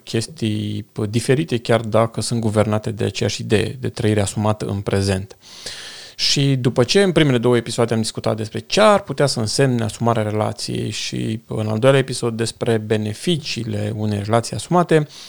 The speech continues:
astăzi cumva pășim așa destul de,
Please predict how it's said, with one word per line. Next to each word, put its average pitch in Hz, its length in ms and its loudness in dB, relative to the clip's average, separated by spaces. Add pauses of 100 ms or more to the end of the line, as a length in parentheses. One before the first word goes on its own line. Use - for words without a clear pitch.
(460)
astăzi 160 340 2
cumva 135 300 6
pășim 135 680 2
așa 123 360 4
destul 110 320 -4
de, 110 380 2